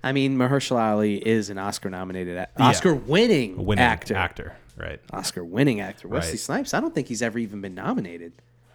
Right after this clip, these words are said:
Speaker 2: I don't think so either.
Speaker 1: I mean, he hasn't done,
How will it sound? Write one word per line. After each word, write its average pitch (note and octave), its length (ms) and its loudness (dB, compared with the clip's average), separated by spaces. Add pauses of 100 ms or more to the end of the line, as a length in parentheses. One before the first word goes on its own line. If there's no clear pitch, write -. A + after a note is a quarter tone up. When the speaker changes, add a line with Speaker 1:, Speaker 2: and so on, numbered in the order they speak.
(120)
Speaker 2:
I E3+ 60 -6
don't G#3+ 80 -4
think A#2 120 -2
so A2+ 140 -2
either. F#2+ 240 -2 (1200)
Speaker 1:
I F3 40 -2
mean, A3 120 8
he A#3+ 80 6
hasn't G#3 280 4
done, E3 560 2